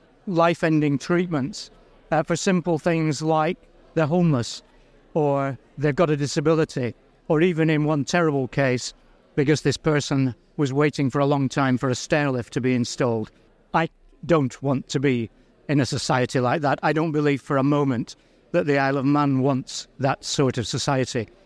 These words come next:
This is a place of incredible beauty and incredible compassion, and, uh, we need to hold on to that with our fingernails, and I'm one who will do just that.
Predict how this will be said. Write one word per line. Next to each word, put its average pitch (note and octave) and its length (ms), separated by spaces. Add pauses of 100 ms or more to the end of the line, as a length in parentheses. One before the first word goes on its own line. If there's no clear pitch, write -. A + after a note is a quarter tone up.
(160)
This D#3 140
is C#3+ 100
a C#3 80
place D3 500 (100)
of C3 100
incredible C3+ 520
beauty D#3 560 (380)
and C#3 100
incredible B2 480
compassion, D3 840 (520)
and, C3+ 480
uh, C3+ 240 (480)
we D#3 160
need D3+ 240
to C3+ 160
hold C#3+ 240
on C#3 180
to B2 160
that A#2+ 260
with D3 220
our C3 160
fingernails, A#2+ 840
and C#3 140
I'm C3 200
one C3 260 (300)
who C#3 100
will B2+ 160
do B2+ 180
just B2 280
that. A2+ 200